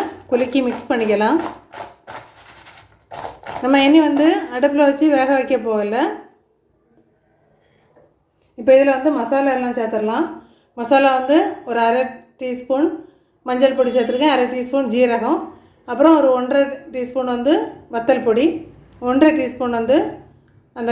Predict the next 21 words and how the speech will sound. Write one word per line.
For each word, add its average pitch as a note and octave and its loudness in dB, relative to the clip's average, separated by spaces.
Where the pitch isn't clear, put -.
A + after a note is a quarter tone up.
கடுகும் D4 4
வெந்தயமும் A#3+ -2
சேர்த்து A3+ -2
நம்ம A#3 -4
வறுத்து A#3 2
பொடி A#3 0
வச்சு, G#3+ -4
அஹ், B3+ -6
பொடி B3 0
பண்ண A#3+ -2
அந்த A3 -2
பொடி. G3 -2
இது B3+ 4
வந்து D4 2
நான் C4 0
ஏற்கனவே C#4+ 0
உடு-, B3 -2
கொடுத்த C4 2
அந்த A#3+ -2
ஊறுகாய் B3+ 4
வீடியோல A#3+ -2